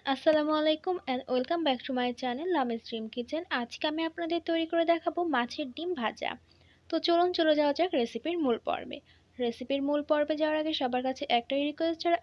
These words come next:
এখনও আমার চ্যানেল সাবস্ক্রাইব করেনি, প্লিজ চ্যানেলটি সাবস্ক্রাইব করবেন, আর যারা করেছেন তাদেরকে অসংখ্য ধন্যবাদ।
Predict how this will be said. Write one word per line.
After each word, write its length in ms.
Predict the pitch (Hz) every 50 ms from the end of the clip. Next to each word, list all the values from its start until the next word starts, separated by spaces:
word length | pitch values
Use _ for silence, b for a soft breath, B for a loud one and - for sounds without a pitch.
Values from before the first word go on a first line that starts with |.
| - 311
এখনও 260 | 320 311 - 359 359 349
আমার 140 | 320 320 302 -
চ্যানেল 200 | - 269 254 254 247 -
সাবস্ক্রাইব 420 | 240 240 - - - 311 320 339 330 -
করেনি, 180 | - 381 392 381 - -
প্লিজ 200 | 349 349 330 320 -
চ্যানেলটি 280 | - 339 339 330 330 320 -
সাবস্ক্রাইব 460 | 285 269 - - - - 294 294 302 - _ -
করবেন, 280 | 330 330 330 - 381 370 370 - 269
আর 60 | 247 233 233
যারা 180 | 247 240 247 247 247 -
করেছেন 320 | 285 277 277 285 285 - 330 339
তাদেরকে 260 | 320 349 - - 349 - - 311 311
অসংখ্য 420 | 311 311 - - 320 311 285 285 247 233 233
ধন্যবাদ। 400 | 226 214 226 233 - - -